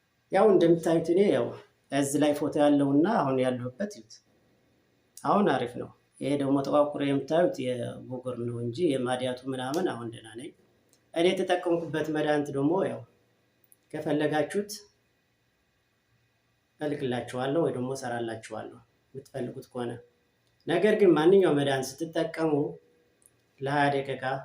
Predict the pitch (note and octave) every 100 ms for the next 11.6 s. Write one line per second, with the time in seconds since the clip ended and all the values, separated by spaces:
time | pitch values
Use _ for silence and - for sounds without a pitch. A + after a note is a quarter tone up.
0 | - C3+ - C3+ C3+ C#3 C3+ D#3 C3 C3
1 | B2+ B2+ B2 A#2+ A#2 B2 B2 A#2+ A#2 A2+
2 | - A#2+ - _ _ _ _ _ _ _
3 | _ C#3+ D3 E3 E3+ D#3 D3+ C#3+ C#3 C3+
4 | C3+ C3 B2+ B2 A#2+ A#2+ B2 - A#2+ A#2+
5 | B2 - _ _ _ _ _ _ _ _
6 | _ _ B2 D3 D#3+ E3 C#3 C#3 C3+ C3
7 | B2+ B2+ B2 B2+ A#2+ A#2+ C3+ C3+ C#3 C#3+
8 | D3+ D3 D#3+ D#3 - C3+ C#3 C#3 C3 C3+
9 | C3 - C#3+ C#3+ C#3 - - _ - C#3+
10 | C#3+ C3+ C3+ C3+ B2+ C3+ C#3 C#3 - C#3
11 | C3+ C#3 C3 C#3 D3+